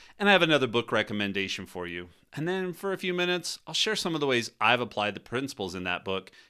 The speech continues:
in different aspects of my life. And then it's on to the main topic.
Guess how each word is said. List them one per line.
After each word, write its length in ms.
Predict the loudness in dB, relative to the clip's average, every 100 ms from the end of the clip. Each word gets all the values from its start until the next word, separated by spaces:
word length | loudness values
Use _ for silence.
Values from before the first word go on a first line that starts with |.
| -6
in 120 | 0
different 300 | 0 2 2
aspects 420 | 0 0 -6 -6
of 100 | -6
my 80 | -6
life. 400 | -6 -8 -12 _ _ _ _ _ -8
And 140 | -4
then 100 | -2
it's 160 | -4 -4
on 160 | -6 -8
to 40 |
the 80 | -10
main 220 | -10 -10
topic. 480 | -10 -10 -12 -20